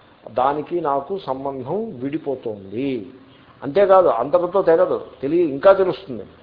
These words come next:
నాకు ఆ ధనానికి వాస్తవంగా ఎన్నడూ సంబంధం లేదు,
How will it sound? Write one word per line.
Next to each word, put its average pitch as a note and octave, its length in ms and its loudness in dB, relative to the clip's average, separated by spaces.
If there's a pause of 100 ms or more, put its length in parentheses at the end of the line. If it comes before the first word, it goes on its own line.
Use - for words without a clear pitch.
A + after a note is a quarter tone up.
(320)
నాకు D#3 400 4
ఆ E3+ 80 8
ధనానికి D3+ 540 0
వాస్తవంగా C#3 800 0
ఎన్నడూ C#3+ 540 0
సంబంధం C3+ 680 -8
లేదు, A#2+ 640 -6